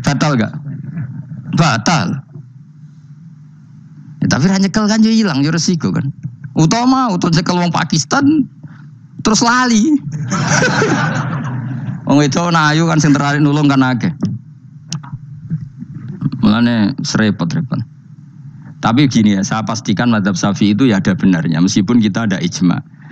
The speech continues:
Artinya ada ijma itu banyak ulama yang mengatakan yang membatalkan itu ya jima. Ibnu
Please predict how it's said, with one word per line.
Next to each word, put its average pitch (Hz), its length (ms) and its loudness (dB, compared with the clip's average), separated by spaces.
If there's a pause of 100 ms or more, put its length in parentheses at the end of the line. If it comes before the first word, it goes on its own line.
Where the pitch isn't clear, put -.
(220)
Artinya 101 240 4
ada 92 80 0
ijma 92 320 0
itu 113 160 0
banyak 98 240 2
ulama 95 320 2
yang 101 160 0
mengatakan 98 400 -2
yang 107 160 2
membatalkan 98 560 0
itu 123 160 2
ya 95 80 2
jima. 95 400 2 (800)
Ibnu 92 160 4